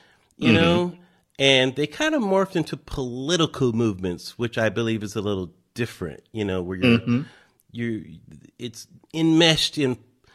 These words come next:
Speaker 1: political sides rather than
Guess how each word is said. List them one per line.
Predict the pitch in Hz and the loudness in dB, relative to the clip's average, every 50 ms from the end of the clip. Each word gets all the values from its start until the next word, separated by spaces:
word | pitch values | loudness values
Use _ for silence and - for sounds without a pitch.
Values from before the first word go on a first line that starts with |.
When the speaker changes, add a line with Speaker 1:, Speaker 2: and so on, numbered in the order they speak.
| _ _ _ _ _ _ _ _ | _ _ _ _ _ _ _ _
Speaker 1:
political | - - - 156 139 143 165 165 160 160 - - 139 | -6 -2 -2 0 0 2 2 2 2 0 0 -2 -2
sides | 120 - - 127 117 110 104 104 104 101 101 92 - - | -2 0 0 2 2 4 4 2 2 0 -2 -4 -6 -12
rather | 107 104 113 110 107 104 107 101 | -10 -6 -4 -4 -2 -2 -2 -2
than | 95 107 104 98 101 98 101 101 | -2 -2 -2 -2 -2 -4 -4 -8